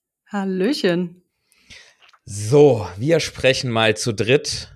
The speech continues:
Speaker 2: über das Thema Content, über das Thema K-I-Suchmaschinen. Ja, der aktuelle Hype lebt natürlich auch hier im Podcast weiter. Wir haben ja letzte Woche schon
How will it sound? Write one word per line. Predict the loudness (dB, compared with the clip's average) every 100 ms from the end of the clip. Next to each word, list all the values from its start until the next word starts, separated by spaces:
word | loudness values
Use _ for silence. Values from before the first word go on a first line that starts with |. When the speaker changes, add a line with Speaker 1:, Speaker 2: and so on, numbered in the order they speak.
| _ -6
Speaker 2:
über | 0 4 4
das | 2 -2
Thema | 0 2 4 4 4 0 -4 _ _ -12
Content, | -2 0 -2 0 0 0 -6 -8
über | -2
das | -2 -2
Thema | -6 -6 -2 -2
K-I-Suchmaschinen. | -2 -2 -2 -2 -4 -4 -6 -4 -2 0 -2 -4 -6 _ _ _ _ -4
Ja, | 0 0
der | 0
aktuelle | -4 0 2 2 2
Hype | 2 2
lebt | -2 -4
natürlich | -6 -6 -2 -2
auch | -2
hier | -4
im | -6
Podcast | -6 -4 -2 -4 0
weiter. | 2 2
Wir | 0
haben | -2
ja | 0
letzte | -2 -2 -2
Woche | 0 0
schon | -4 -4 -4